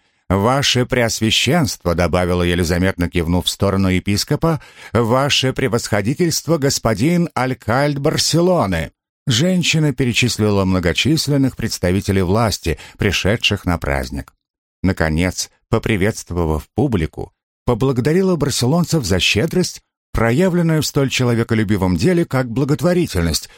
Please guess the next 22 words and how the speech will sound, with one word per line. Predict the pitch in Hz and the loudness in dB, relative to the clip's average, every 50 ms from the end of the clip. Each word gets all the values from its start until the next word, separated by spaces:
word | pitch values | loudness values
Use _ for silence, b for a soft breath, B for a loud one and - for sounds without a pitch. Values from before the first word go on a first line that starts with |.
| B B B | B B B
и | 110 110 110 110 - - _ _ - | 0 2 2 2 0 -4 _ _ -4
вспомоществование | - - - - - 123 120 107 92 - - 107 - - - 92 90 90 123 139 131 120 113 117 117 113 | -4 -4 -2 0 0 2 2 2 2 2 0 -2 -2 -2 -2 0 0 2 2 2 2 2 2 2 2 2
нуждающимся — | 104 117 107 85 85 90 131 127 92 78 73 - - - 67 - - - 65 - _ _ _ _ _ _ _ - | 2 0 0 0 0 -2 0 0 0 0 -2 -2 -4 -6 -6 -6 -6 -6 -8 -12 _ _ _ _ _ _ _ -4
а | 85 | -2
потом | - 107 110 202 202 190 | 0 0 0 2 2 2
пустилась | - 156 135 - - - 190 185 175 - - 101 | 2 0 -2 0 0 0 2 2 2 0 0 -2
в | 101 90 | -2 0
длинную | - 170 190 208 196 190 190 185 185 185 175 | 0 2 2 2 2 2 2 2 2 2 2
диатрибу | 113 90 104 95 90 - 151 175 180 143 160 156 - | 2 2 0 0 0 0 0 0 0 2 0 0 0
против | - - - 98 101 - - 95 87 73 | -2 -2 -2 -2 0 0 0 -2 -2 -2
богохульства. | 76 82 82 76 82 71 - 76 71 67 - - - - 62 60 - _ _ _ _ _ _ _ _ _ _ _ _ _ | -2 -2 0 0 -2 -2 -4 -6 -6 -4 -6 -8 -8 -8 -10 -10 -12 _ _ _ _ _ _ _ _ _ _ _ _ _
Далмао | - 98 120 120 117 117 127 127 127 123 127 127 | 0 2 4 4 4 2 2 2 2 2 2 2
перестал | - 151 143 151 - - - 165 151 123 | 0 0 -2 -2 -2 -2 0 0 2 0
слушать | - - 113 120 110 - 107 85 | 0 0 -2 -2 0 0 -2 -4
примерно | - - 101 104 104 104 95 104 98 | -2 0 2 2 2 2 2 0 0
тогда, | - 113 120 127 135 190 190 175 - _ _ _ | 0 0 -2 0 0 0 0 0 -4 _ _ _
когда | - 113 98 - - 98 92 | -4 -2 0 0 2 2 2
ораторша | 92 135 180 175 170 151 - - 151 151 135 B B B | 2 0 0 0 -2 -2 0 0 0 0 -2 B B B
приветствовала | B - 123 107 92 135 180 180 - - 175 170 165 165 156 135 | B 0 0 2 2 2 0 0 -2 -2 0 2 2 2 2 2
членов | - - - 156 143 165 156 139 - - _ _ - | 0 0 2 2 2 0 0 -2 -4 -8 _ _ -2
кафедрального | - 120 - 120 107 90 95 113 113 113 107 101 98 - | -2 0 2 0 0 0 2 0 2 2 2 2 0 0
капитула. | - 98 90 - 78 71 - 73 69 67 - | 0 0 -2 -2 -4 -4 -4 -6 -6 -8 -10